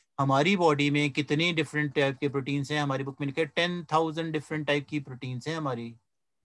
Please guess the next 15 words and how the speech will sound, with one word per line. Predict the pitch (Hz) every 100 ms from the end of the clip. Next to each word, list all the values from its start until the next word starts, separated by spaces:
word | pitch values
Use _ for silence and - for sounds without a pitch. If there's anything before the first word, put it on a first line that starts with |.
| _ _ -
कितनी | 131 139
protein? | 139 143 143 147 147 147
ten | - 147 151 143
thousand | 139 131 123 131 131
different | 120 - 127
type | 120 120 -
की | 127 120
proteins | 120 101 - 113 113 104
हैं | 120 120 - _ _ -
जो | 131
हमारी | 120 120 113 117 131
body | 120 110 110 110
में | 110 120 123
present | 110 101 95 101 98 -
हैं। | 151 151 147 131 98